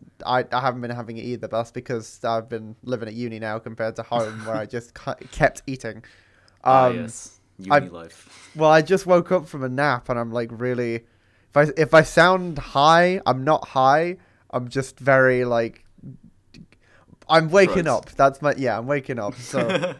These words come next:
Speaker 2: <laughs>
Speaker 1: just so everyone's aware, so they
Speaker 2: That
Speaker 1: don't think
Speaker 2: reminds me of, um, a thing.
Speaker 1: What, you
Speaker 2: Uh,
Speaker 1: getting
Speaker 2: I
Speaker 1: high?
Speaker 2: think it's, like, a comic or something like that, um,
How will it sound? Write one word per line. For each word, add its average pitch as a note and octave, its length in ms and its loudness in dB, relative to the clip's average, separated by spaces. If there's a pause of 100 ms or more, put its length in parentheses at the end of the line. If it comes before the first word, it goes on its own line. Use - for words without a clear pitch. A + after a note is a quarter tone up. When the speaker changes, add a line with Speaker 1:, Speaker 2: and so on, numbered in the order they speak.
(140)
Speaker 2:
<laughs> - 80 -20
Speaker 1:
just D#3+ 200 -2
so F3+ 100 8
everyone's D3+ 460 4
aware, B2+ 500 2
so - 140 -8
they A#2 100 -4
Speaker 2:
That B2+ 60 0
Speaker 1:
don't C3+ 80 2
think D#3+ 100 0
Speaker 2:
reminds D#3 300 -6
me G2+ 140 -10
of, G2 200 -10
um, F#2 460 -12 (180)
a G#2 60 -12
thing. F#2 600 -10 (220)
Speaker 1:
What, A2+ 200 -8
you - 80 -8
Speaker 2:
Uh, A#2+ 60 -6
Speaker 1:
getting B2+ 220 -4
Speaker 2:
I B2 40 -10
Speaker 1:
high? C#3 100 -6
Speaker 2:
think B2 120 -2
it's, G#2 80 -8
like, A2+ 100 -12
a G#2 60 -10
comic G#2 420 -10
or A2 100 -12
something A2 260 -16
like G#2+ 180 -14
that, A2 340 -10
um, F#2 340 -14